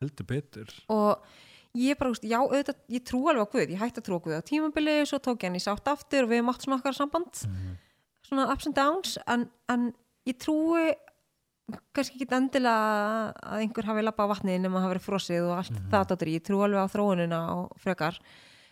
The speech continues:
Speaker 2: en ég trúi bara á að sé eitthvað mér æðra og það er bara ógeðslega gott
Speaker 1: Mhm.
Speaker 2: að vita af því, að ég geti bara ekki haft stjórn á öllu.
Speaker 1: Þú varst kannski að svara þessu, en þá spyr ég samt aftur, þú veist, hvað,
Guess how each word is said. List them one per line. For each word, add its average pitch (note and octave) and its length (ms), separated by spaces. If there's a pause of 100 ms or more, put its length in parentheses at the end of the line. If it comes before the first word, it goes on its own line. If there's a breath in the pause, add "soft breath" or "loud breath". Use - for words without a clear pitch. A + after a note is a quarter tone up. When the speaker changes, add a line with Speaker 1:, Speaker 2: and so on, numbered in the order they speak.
Speaker 2:
en B3+ 140
ég C4+ 80
trúi D4+ 360
bara D4 140
á C4+ 100 (140)
að A#3+ 60
sé C#4 260
eitthvað A#3+ 520 (120)
mér A#3 220
æðra G3+ 340 (240)
og - 60
það A#3+ 180
er B3 60
bara A#3+ 140
ógeðslega - 200 (140)
gott - 460 (120)
Speaker 1:
Mhm. G#2+ 140
Speaker 2:
að A3+ 120
vita B3 220
af F3+ 80
því, E3 160
að F#3+ 160
ég A3+ 160
geti C4+ 300
bara G#3 120
ekki - 120
haft G#3 160
stjórn G3+ 280
á E3+ 80
öllu. D3+ 220 (300)
Speaker 1:
Þú C#3 60
varst D3 200
kannski C#3+ 200
að C3 100
svara A#2 300
þessu, G#2 380
en C3 260 (280)
þá B2 100
spyr A#2+ 200
ég A2+ 120
samt G#2+ 200 (200)
aftur, - 260
þú A#2+ 80
veist, - 260
hvað, C#3 540